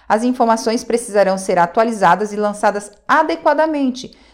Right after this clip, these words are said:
sob pena de cruzamento de dados revelar o descumprimento ou ainda uma inadequação nas informações. E, por sua vez, essas informações irão gerar o histórico laboral do trabalhador,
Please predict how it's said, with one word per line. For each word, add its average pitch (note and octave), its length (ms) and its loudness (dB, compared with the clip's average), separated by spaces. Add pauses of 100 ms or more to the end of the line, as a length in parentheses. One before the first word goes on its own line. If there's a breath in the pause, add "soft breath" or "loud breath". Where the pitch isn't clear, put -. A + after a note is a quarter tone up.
sob G#3+ 320 -2
pena A3 360 2
de F3 280 -10
cruzamento C#4 760 -2
de A#3 100 -6
dados G3 540 2
revelar G3+ 500 2
o G3+ 60 0
descumprimento B3 1080 -4 (300 loud breath)
ou C4+ 100 2
ainda D4 540 0 (180 loud breath)
uma A3 320 0
inadequação C4+ 960 2
nas C4+ 180 0
informações. B3+ 880 -4 (120)
E, A#3 120 -4
por F#3+ 280 -2
sua F#3+ 300 0
vez, A3 260 2
essas A3+ 280 0
informações G3+ 600 -2
irão A3+ 400 0
gerar A3+ 440 2
o - 20 -2
histórico B3 720 0
laboral G#3+ 580 4
do A3+ 80 -6
trabalhador, E3 600 -2